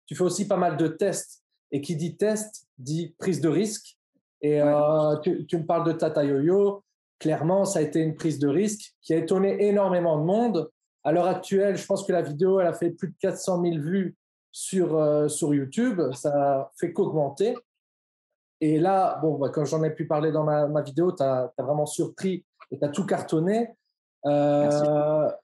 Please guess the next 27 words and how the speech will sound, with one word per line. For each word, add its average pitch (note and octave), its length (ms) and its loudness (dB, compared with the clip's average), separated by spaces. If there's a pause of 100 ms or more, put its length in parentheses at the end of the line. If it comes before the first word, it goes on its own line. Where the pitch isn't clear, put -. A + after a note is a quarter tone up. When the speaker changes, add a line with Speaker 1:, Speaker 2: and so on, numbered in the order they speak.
Speaker 1:
vraiment, D3+ 440 0
c'était E3+ 280 -2
très E3+ 240 -2
impressionnant. E3+ 840 -2 (400)
Dans F3 140 0
quel A3+ 180 2
état G#3+ 180 2
d'esprit G#3 380 0
on G3 180 4
est A#3+ 380 0
quand F#3+ 240 2
on E3 40 0
se D3 120 -4
dit, « A3 380 -2
Je C3+ 180 -4
vais E3+ 60 0
faire G3+ 280 0
un C#3 120 2
Tata A3+ 360 0
Yo-Yo F#3 640 2 (300)
en D3 160 0
version, E3+ 680 0
euh, C3+ 380 2
super G3+ 500 -4
triste ». A#3+ 540 -4 (560)
Est-ce D#3 200 -2
que, - 280 -6